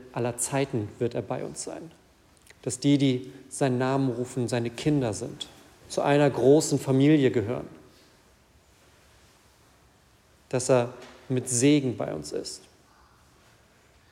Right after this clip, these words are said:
Und dass das nicht immer bedeutet, dass unser Leben perfekt wie am Schnürchen läuft. Und dass das nicht immer bedeutet, dass uns im Leben nichts passiert, von dem wir sagen könnten, „Oh, das ist jetzt aber nicht so gut gegangen.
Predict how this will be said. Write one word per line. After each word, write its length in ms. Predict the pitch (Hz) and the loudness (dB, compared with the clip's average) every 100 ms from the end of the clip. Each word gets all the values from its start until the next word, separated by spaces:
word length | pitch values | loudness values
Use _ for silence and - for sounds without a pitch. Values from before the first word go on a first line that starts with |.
| _ _ _ _ _ _ - | _ _ _ _ _ _ -2
Und 100 | 139 | 0
dass 100 | 147 | 0
das 160 | 151 | 2
nicht 160 | 156 131 | 2 4
immer 220 | 180 180 | 8 8
bedeutet, 500 | 143 127 143 151 135 | 8 12 12 10 4
dass 100 | 123 | 0
unser 200 | 135 127 | 4 6
Leben 440 | 127 143 143 139 | 8 8 8 4
perfekt 480 | 135 139 - 156 143 | 2 -2 0 0 2
wie 80 | 143 | 2
am 80 | 135 | 2
Schnürchen 460 | - 170 190 113 | 4 4 4 0
läuft. 260 | 107 - - | -4 -8 -8
Und 60 | 131 | -4
dass 140 | 127 | -2
das 140 | 143 | 0
nicht 140 | 156 - | 0 4
immer 220 | 175 165 | 8 8
bedeutet, 560 | 139 139 143 147 147 147 | 10 10 12 10 6 6
dass 300 | 135 - - - - - - _ _ | 4 4 -10 -20 -20 -20 -20 _ _
uns 320 | 147 135 - - - | 2 2 2 -10 0
im 140 | 143 135 | 4 8
Leben 320 | 139 151 147 | 8 8 8
nichts 260 | 147 - | 4 0
passiert, 480 | - 131 - 180 160 | -4 -4 2 8 8
von 180 | - 135 | 8 4
dem 160 | 131 131 | 6 6
wir 100 | 120 | 6
sagen 360 | 131 143 139 | 8 8 6
könnten, 380 | 127 135 143 135 | 2 2 2 2
„Oh, 140 | 139 | 4
das 300 | 127 123 - - - - - _ - | 4 2 -4 -12 -20 -20 -20 _ -6
ist 140 | 139 | 0
jetzt 160 | 143 - | 2 4
aber 540 | 135 131 131 131 - - - - _ _ _ - _ | 6 8 6 2 -8 -20 -20 -20 _ _ _ -20 _
nicht 160 | 151 147 | -4 0
so 80 | 156 | 0
gut 160 | 123 | 0
gegangen. 400 | - 107 - - | -4 -6 -6 -8